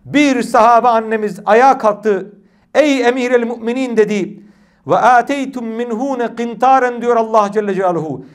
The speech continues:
"Siz onlardan kantar kantar almış olsanız dahi Allah'ın kısıtlamadığını sen nasıl kısıtlarsın ey emir el müminin?" deyince bir erkek yanıldı, bir kadın doğru onu düzeltti diyor Hazreti Ömer radıyallahu anh. Ayeti biliyor, hafız olmuş,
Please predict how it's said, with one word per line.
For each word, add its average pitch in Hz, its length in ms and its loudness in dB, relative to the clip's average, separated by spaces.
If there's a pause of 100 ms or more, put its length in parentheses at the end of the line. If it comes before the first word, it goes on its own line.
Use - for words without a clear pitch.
(120)
"Siz 262 220 -2
onlardan 226 580 2
kantar 220 760 0
kantar 214 360 -2
almış 220 340 -2
olsanız 208 420 -4
dahi 190 300 -4 (300)
Allah'ın 214 520 0
kısıtlamadığını 208 800 -2
sen 277 260 -2
nasıl 247 280 -8
kısıtlarsın 202 560 -6 (320)
ey 285 180 2
emir 240 220 -2
el 208 100 2
müminin?" 196 440 -6
deyince 202 500 0 (340)
bir 202 180 -4
erkek 175 440 -2
yanıldı, 180 640 0 (320)
bir 214 340 -4
kadın 185 420 0
doğru 208 360 2
onu 208 380 -2
düzeltti 190 500 -4
diyor 190 160 -2
Hazreti 170 220 -4
Ömer 175 220 -4
radıyallahu 151 540 0
anh. 131 100 -4 (460)
Ayeti 151 440 0
biliyor, 175 340 2 (240)
hafız 220 460 0
olmuş, 277 420 2